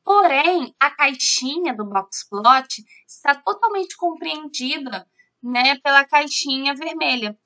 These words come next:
a caixinha azul pela caixinha vermelha. Ou seja, eu não consigo perceber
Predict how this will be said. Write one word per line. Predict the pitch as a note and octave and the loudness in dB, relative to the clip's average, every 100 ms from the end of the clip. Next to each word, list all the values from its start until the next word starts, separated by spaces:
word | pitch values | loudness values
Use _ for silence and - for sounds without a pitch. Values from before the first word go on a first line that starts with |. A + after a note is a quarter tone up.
| - | -14
a | G#3+ | -4
caixinha | G#3+ - A#3 A#3 | -4 -4 -4 -4
azul | A3 B3+ | -4 -8
pela | B3+ C4+ | -6 -6
caixinha | C4 C4 C4 C4 | -6 -8 -6 -6
vermelha. | D4 D4+ B3+ A#3 - | -6 -2 -2 -2 -4
Ou | - E4 | -2 -2
seja, | - D4+ A3 G3 F#3 - _ _ _ _ _ _ _ _ _ - - | -2 -2 -2 -4 -12 -16 _ _ _ _ _ _ _ _ _ -16 -4
eu | A#3 | 4
não | C#4 | 4
consigo | D#4+ D4+ - D4+ E4+ F4 | 4 0 0 -2 -2 -4
perceber | C4+ C4 A3+ G#3 A#3 | -6 -4 -6 -4 -4